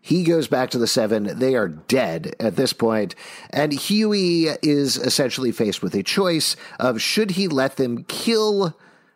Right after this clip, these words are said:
Translucent, even though really who he's angry at is A-Train for killing his girlfriend, or should he do what he feels is the right thing and let him go? And ultimately, by the end of the episode, he,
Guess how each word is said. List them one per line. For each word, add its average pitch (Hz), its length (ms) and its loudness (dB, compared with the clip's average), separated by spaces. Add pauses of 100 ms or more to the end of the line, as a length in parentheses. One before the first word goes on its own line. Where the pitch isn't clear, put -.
Translucent, 143 1120 0 (320)
even 180 280 0
though 147 180 4
really 139 440 0
who 117 120 -2
he's 127 180 0
angry 113 320 0
at 110 180 0
is - 280 -4
A-Train 107 600 0
for 104 120 -4
killing 95 280 -4
his 87 120 -4
girlfriend, 160 580 -2 (340)
or 165 600 0 (160)
should - 180 -4
he 139 100 2
do 123 440 0
what 117 340 0
he 127 180 -2
feels 107 360 0
is 98 120 -4
the 104 100 -2
right 101 220 0
thing 92 320 -2
and 92 240 -4
let 98 180 0
him 87 160 -6
go? 98 420 -2 (260)
And 127 140 0
ultimately, 143 560 0
by 120 160 0
the 117 140 0
end 113 120 -2
of 104 60 -2
the 113 120 2
episode, 107 500 0
he, 117 500 0